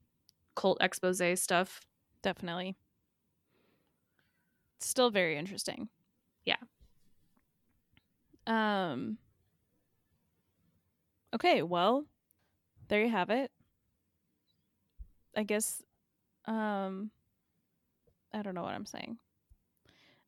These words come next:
Speaker 2: Um, who would you say is your crush of the week? <laughs>
Speaker 1: <laughs>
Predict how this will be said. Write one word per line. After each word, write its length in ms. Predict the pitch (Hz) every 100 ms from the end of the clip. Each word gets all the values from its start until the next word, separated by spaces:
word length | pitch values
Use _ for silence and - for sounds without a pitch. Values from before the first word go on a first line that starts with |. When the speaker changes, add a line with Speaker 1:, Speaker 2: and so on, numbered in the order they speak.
| -
Speaker 2:
Um, 720 | 226 214 202 196 196 190 214 _ _ _ _ _ _ _ _
who 340 | - 262 294 311
would 360 | 277 254 247 254
you 680 | 233 226 220 226 220 220 - -
say 280 | - 233 233
is 100 | 240
your 80 | 240
crush 320 | - 247 -
of 100 | 233
the 80 | 254
week? 480 | 311 302 - - -
<laughs> 60 | _ _ _ _ -
Speaker 1:
<laughs> 560 | - 403 - 311 -